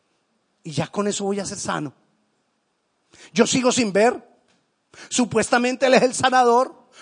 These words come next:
supuestamente él es el que devuelve la vista. Y a mí no me habían dicho que para que lo, él lo hiciera lo tenía que hacer de esa manera, pero en ese momento Jesús lo hizo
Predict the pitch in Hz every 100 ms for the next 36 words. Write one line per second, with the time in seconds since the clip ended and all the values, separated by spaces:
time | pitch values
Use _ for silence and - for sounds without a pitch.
0 | - 254 190 208 - 254 254 269 254 240
1 | 247 240 240 254 262 285 262 233 - 262
2 | - _ _ _ _ _ _ _ _ _
3 | _ _ _ _ 160 165 165 208 240 226
4 | 226 220 208 233 208 165 151 - 147 151
5 | 165 208 254 - 214 233 208 165 160 160
6 | 165 175 180 190 214 262 165 - 139 131
7 | 143 196 208 180 175 180 156 151 165 185
8 | 233 - 403